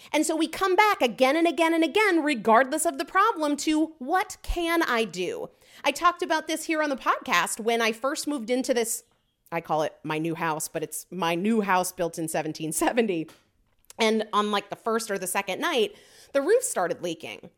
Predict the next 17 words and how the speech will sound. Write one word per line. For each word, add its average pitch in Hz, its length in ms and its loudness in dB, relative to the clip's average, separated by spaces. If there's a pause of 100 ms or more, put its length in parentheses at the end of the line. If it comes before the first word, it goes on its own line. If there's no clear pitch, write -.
(1000)
Well, 320 240 6
I 381 160 4
can 466 200 4
either 392 160 2
stay 349 320 -2
in 349 100 4
the 302 60 2
problem 320 440 2
or 247 60 4
I 254 80 2
can 269 220 0
move 330 220 0
to 339 80 -2
the 302 100 -4
solution. 285 640 -2 (240)
And 277 240 2
that 349 240 4